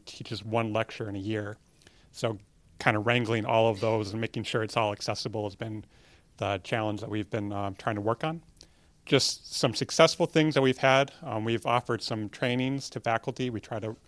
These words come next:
offer those multiple times a year. Um, D cats helped us with this, so they've done some training for us last summer. And then John and I have d-, developed, um,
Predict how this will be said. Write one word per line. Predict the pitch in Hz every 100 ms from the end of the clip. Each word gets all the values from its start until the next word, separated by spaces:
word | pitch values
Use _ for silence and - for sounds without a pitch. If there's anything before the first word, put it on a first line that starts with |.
| _ _ - _
offer | 120 117 117
those | 113
multiple | 120 117 104 117
times | 127 117 101
a |
year. | 98 107 127 - _ - - -
Um, | 113 98
D | 107 123
cats | 135 120 -
helped | 120 -
us | 123 -
with | 123 -
this, | 131 131
so | - - 110
they've | 110 110
done | 117 113
some | 110 -
training | - 123 113
for | 110 110
us | 107 - -
last | 107 104 -
summer. | 127 127 127 - _ _ _ _ -
And | 110
then | 107
John | 117 117
and | 113
I | 113
have | 104
d-, | - 123
developed, | 113 107 104 110
um, | 101 104